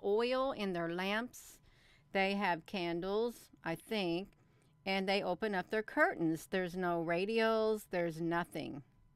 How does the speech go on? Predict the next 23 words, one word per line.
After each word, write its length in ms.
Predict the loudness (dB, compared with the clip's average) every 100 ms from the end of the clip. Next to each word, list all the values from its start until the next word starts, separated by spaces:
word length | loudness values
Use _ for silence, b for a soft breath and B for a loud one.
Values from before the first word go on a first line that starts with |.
| _ -20 -4
And 180 | -2 0
they 300 | 2 2 0
have 280 | 0 0 -2
a 120 | -6
simple 400 | -4 -4 -2 0
life, 240 | 2 0 -2
but 120 | -6
it's 140 | -4
a 60 | -8
hard 320 | 0 0 0
life, 260 | -4 -4 -4
but 120 | -6
it's 160 | -6 -6
a 40 |
very, 440 | -6 -2 -2 -2 -6 b b b b b -2
um, 760 | 2 4 4 2 0 -2 -6 -4
satisfying 640 | 0 0 -2 -6 -4 -2 -4
life. 300 | -6 -8 -12 _ _ _
It 140 | -8 -8
is, 300 | -8 -12 -14
you 80 | -14 -14
all. 400 | -16 -18 -18 -20 _ _ -20 _ b b b b b b b b b _ -2
Oh. 600 | 0 0 0 -2 -2